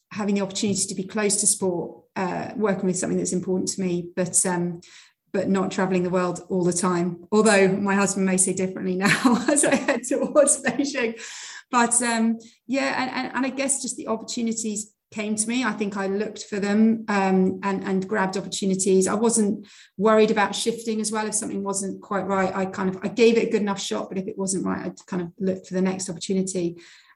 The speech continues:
And then, um, and then just started work at the B O A. And I think,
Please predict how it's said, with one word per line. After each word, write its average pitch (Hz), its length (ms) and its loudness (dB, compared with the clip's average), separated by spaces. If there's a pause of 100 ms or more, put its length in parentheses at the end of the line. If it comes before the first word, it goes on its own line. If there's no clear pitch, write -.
(100)
And 202 220 4
then, 208 260 4
um, 202 380 2
and 214 100 0
then 214 100 -2
just 208 200 0
started 208 420 -4
work 202 300 -4
at - 60 -10
the - 40 -12
B 202 160 0
O 202 80 -2
A. 202 160 0
And 185 100 -2
I 190 60 -2
think, 190 460 -6